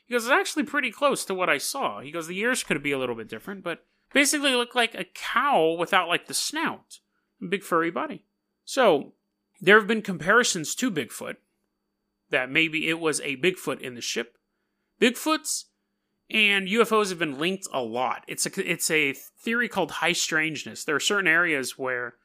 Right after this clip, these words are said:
it's just a pa-, part, was Parthenon or Pantheon? It's a pantheon of weirdness. You'll get Bigfoot sightings and U F O sightings and disappearances and all this stuff in a unique area.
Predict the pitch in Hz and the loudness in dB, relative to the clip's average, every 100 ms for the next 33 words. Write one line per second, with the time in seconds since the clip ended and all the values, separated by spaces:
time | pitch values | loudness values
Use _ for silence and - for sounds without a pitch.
0 | _ 143 - 165 - 135 123 - - - | _ -4 0 0 -2 -6 -10 -8 -6 -4
1 | - - - 190 202 180 170 - - - | -6 -12 -2 2 2 2 -2 -2 -4 4
2 | 214 240 311 311 214 - 170 170 135 113 | 4 4 2 2 0 0 -2 -2 -6 -8
3 | 120 165 139 - 240 262 220 180 160 156 | -8 -8 -4 0 0 0 0 2 2 0
4 | 143 127 143 147 - 92 - - _ _ | -4 -4 -4 -4 -4 -10 -14 -14 _ _
5 | 180 185 196 220 214 240 - 202 202 190 | 0 2 4 4 4 2 4 4 4 0
6 | 175 185 180 185 - 170 156 156 151 147 | -2 0 0 0 0 0 0 -2 -8 -10
7 | 147 131 127 127 175 175 165 160 156 143 | -8 -8 -8 -8 -6 -4 0 0 0 -4
8 | 139 139 131 - 135 - 127 123 123 123 | -2 -2 -2 -2 -2 -4 -8 -10 -8 -10
9 | - 170 185 190 190 | -6 0 0 0 -4